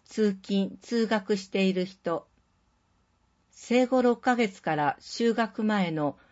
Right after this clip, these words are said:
幼児の託児あり。定員二十人。申し込み順。託児を希望する場合は、各講座の一週間前までに申し込んでください。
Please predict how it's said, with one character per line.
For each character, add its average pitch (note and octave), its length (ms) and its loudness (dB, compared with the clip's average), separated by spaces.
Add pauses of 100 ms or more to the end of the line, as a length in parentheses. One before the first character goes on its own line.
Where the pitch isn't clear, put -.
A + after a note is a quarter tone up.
(160)
幼 A#3 220 4
児 F#3+ 120 -4
の D3+ 140 -2
託 F#3 320 -6
児 F#3+ 180 -2
あ F3 140 -4
り。 D#3 180 -8 (1400)
定 A3 280 2
員 G#3 340 0 (320)
二 G3 180 4
十 G#3 260 2
人。 D3 240 -2 (640)
申 G3 160 4
し - 160 -12
込 F#3+ 120 -2
み F3 180 -4
順。 E3 280 -4 (1500)
託 G3 320 -2
児 A#3 120 2
を A3+ 80 2
希 A3 180 -2
望 A3 200 2
す G#3 180 -4
る G#3 160 2
場 F#3+ 200 2
合 F#3 180 0
は、 F3+ 240 0 (580)
各 A3 300 0
講 G3 240 0
座 G3 200 2
の F#3 280 2 (140)
一 F#3+ 80 -2
週 A#3+ 260 -2
間 A3+ 300 0
前 A3+ 160 2
ま F3 160 0
で D3+ 160 -4
に C#3+ 240 -2 (160)
申 F3 180 0
し F#3+ 160 -6
込 G#3 140 0
ん F#3+ 80 2
で D3+ 100 -4
く - 160 -20
だ C3 140 -6
さ C3 240 -8
い。 - 100 -16